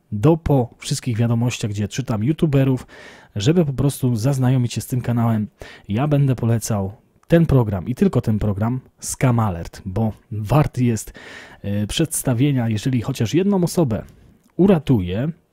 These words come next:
musicie zrobić swój research oczywiście po takim, po takiej audycji i zdecydować, czy to jest dla was, ale ważna, ważna rzecz, która pojawiła się na polskim rynku, jeżeli chodzi o scamy. Także zostańcie, jak będę czytał wszystkich youtuberów, e, kto to jest.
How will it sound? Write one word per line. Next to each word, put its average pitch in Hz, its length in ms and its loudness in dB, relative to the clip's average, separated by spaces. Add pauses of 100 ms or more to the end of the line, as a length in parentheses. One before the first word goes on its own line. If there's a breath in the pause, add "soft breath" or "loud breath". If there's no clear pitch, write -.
(180)
musicie 127 440 0
zrobić 120 240 -2
swój 110 180 -2
research 151 300 0
oczywiście 113 440 -2
po 123 100 -2
takim, 113 320 -2 (440 loud breath)
po 135 100 0
takiej 117 240 0
audycji 131 360 2
i 123 40 4
zdecydować, 117 600 0
czy 104 120 -6
to 185 200 2
jest 151 180 2
dla 127 220 2
was, - 260 -8
ale 101 140 -2
ważna, 143 600 0 (460 loud breath)
ważna 131 420 2
rzecz, 127 380 -2
która 117 200 -2
pojawiła 113 440 0
się 110 220 0
na 101 200 0
polskim 139 500 -2
rynku, 135 240 0
jeżeli 107 200 -2
chodzi 98 200 -2
o 95 60 -4
scamy. 139 480 0 (360 loud breath)
Także 117 260 0
zostańcie, 139 580 0 (200)
jak 107 240 -4
będę 117 180 0
czytał 110 260 -4
wszystkich 147 340 -4
youtuberów, 135 640 0 (360 soft breath)
e, 98 140 -6
kto - 200 0
to 120 100 2
jest. - 360 -4